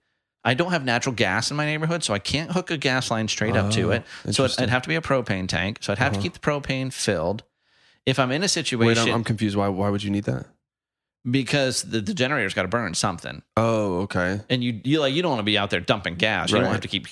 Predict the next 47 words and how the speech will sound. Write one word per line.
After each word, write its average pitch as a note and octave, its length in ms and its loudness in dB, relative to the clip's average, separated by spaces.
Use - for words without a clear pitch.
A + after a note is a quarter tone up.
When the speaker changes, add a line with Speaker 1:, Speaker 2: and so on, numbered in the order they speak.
Speaker 1:
tanks G2 260 -2
of - 100 -14
gas G2+ 320 0
around. F#2+ 100 4
Speaker 2:
Oh, - 40 2
Speaker 1:
So G2 80 2
you C#3 60 2
wanna D3 120 2
Speaker 2:
okay, B2 60 0
Speaker 1:
be A#2 60 2
able G#2+ 120 -2
to F#2+ 60 0
either F#2+ 160 0
Speaker 2:
okay. - 80 0
Speaker 1:
connect G2 260 0
it - 160 -2
to, E2 340 -2
Speaker 2:
Yeah, F2+ 200 2
Speaker 1:
uh, - 40 -4
like, F2 180 0
a E2+ 40 -2
Speaker 2:
propane. F2 60 0
Speaker 1:
natural F#2 280 -2
gas C#3 300 -2
Speaker 2:
Yeah. B2 60 -2
Speaker 1:
line G#2+ 500 0
or, F#2 400 -2
or F2 160 -2
propane A#1+ 580 -6
is, - 240 -8
is D#2+ 160 -4
the - 60 -2
next. D2+ 200 -6
And A#2+ 120 -2
you C4+ 100 -2
can D4 100 -6
do C#3+ 120 2
a G#2 40 -2
big F2 280 -2
propane E3 340 -2
tank. F#2 240 -4
But C3+ 100 4
at - 80 -2
some E3+ 240 0
point, C#3 460 -2
you A2+ 100 0
know, G#2 260 0